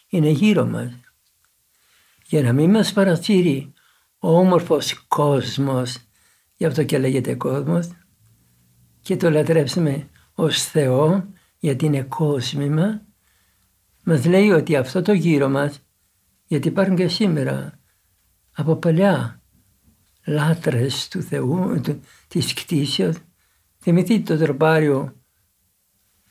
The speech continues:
ε, «Ου και λάτρευσαν τη κτήση Θεοφρόνε». Για να μην μας παρασύρει αυτό, λέγουμε ότι, ότι ο κόσμος είναι δημιουργία και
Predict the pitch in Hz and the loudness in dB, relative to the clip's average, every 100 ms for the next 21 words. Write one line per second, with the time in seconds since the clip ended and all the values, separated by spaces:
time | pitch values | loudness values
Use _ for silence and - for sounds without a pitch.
0 | _ _ - - 160 156 156 - _ _ | _ _ -12 -8 -6 -8 -10 -14 _ _
1 | - 190 151 151 147 151 139 - 143 131 | -2 0 2 2 0 0 -4 -4 -6 -6
2 | - _ _ _ - - 156 143 - 131 | -14 _ _ _ -8 -4 -2 -2 -2 -6
3 | - 131 123 190 202 233 226 - _ _ | -6 -8 -8 -4 0 0 0 -6 _ _
4 | _ _ _ _ _ - 165 196 240 196 | _ _ _ _ _ 0 2 4 2 2
5 | - 165 165 - 170 135 123 - 180 208 | 0 0 0 -2 -2 -2 -4 -2 -2 -2
6 | 214 - _ _ _ _ - 214 165 175 | -6 -20 _ _ _ _ -6 -2 0 2
7 | 165 170 165 180 170 165 160 156 151 160 | 2 2 0 0 2 2 0 -2 -4 -8
8 | 156 _ _ _ _ _ _ _ _ _ | -12 _ _ _ _ _ _ _ _ _
9 | - 160 170 135 127 165 170 175 156 - | -6 -4 0 -2 0 2 4 2 -2 -2
10 | 170 156 156 160 _ _ _ _ _ - | -2 0 -2 -6 _ _ _ _ _ -4
11 | 135 131 127 117 113 117 165 147 107 117 | -2 0 0 -2 -4 -2 0 0 -2 -8
12 | - _ _ _ _ _ _ _ _ _ | -14 _ _ _ _ _ _ _ _ _
13 | _ _ - 190 190 190 190 | _ _ -2 2 4 4 0